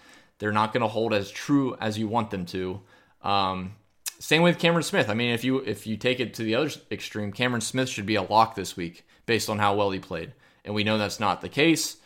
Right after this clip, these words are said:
We know he's gonna be, have higher ownership. The price is elevated. There's a lot of things that go into it from a D F S perspective. Again, this is a D F S-centric podcast, not a betting podcast. Um, I will have a betting card up on Wednesday.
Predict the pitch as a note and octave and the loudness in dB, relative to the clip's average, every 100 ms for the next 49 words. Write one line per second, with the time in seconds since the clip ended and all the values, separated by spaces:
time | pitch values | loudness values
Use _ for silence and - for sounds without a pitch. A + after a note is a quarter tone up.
0 | _ _ _ G#2+ A2 A2+ G#2+ A2 G#2 G2 | _ _ _ -2 2 2 0 0 0 0
1 | G2 F#2 - - G#2 G2 A2 A#2+ - A#2+ | 0 0 -6 -4 0 2 2 -2 -2 -2
2 | A2 F2 - A#2 A#2 A2 G#2+ A2 G#2+ G#2+ | -2 -8 -2 0 0 0 2 2 2 0
3 | G#2+ G2+ - - _ - A2 C3 - B2 | -2 -2 -8 -20 _ -8 -2 -2 0 6
4 | C3+ D#3 D3+ C#3+ C3 A2+ A2+ A2+ A2 A#2 | 8 8 6 0 0 0 2 0 0 -2
5 | A2 - G#2+ F#2 G2+ F#2 E2+ - - - | -2 -2 -4 0 0 0 -2 -8 -12 -12
6 | C#2 - - - - G2 G2 F2+ G#2 - | -12 -12 -18 -18 -12 -8 -6 -4 -4 -4
7 | F#2+ F#2+ G#2+ G#2 A2 G2+ - - _ _ | -6 -4 -2 0 0 0 -2 -6 _ _
8 | - - B2 A#2 A#2 - A#2 A2+ A#2+ A2+ | -8 -2 0 0 -4 4 6 6 4 4
9 | - G2+ F#2+ F2 G2+ C3 C3+ C#3 B2+ C3 | 0 -4 -2 -2 2 2 4 4 4 4
10 | B2+ A#2+ - - - - - - G2+ G2+ | 2 2 -2 -16 -20 -20 -20 -8 0 2
11 | G2+ F#2 F#2 G2+ - _ _ - G#2+ A#2 | 2 0 -4 -10 -16 _ _ -2 2 4
12 | A#2+ G#2+ A2 A2+ G#2+ A2 G#2 G#2 - G2+ | 4 2 0 0 0 0 0 -2 -4 -6
13 | G2 G#2 G#2 G#2+ G#2+ G#2 | -4 -4 -2 0 0 0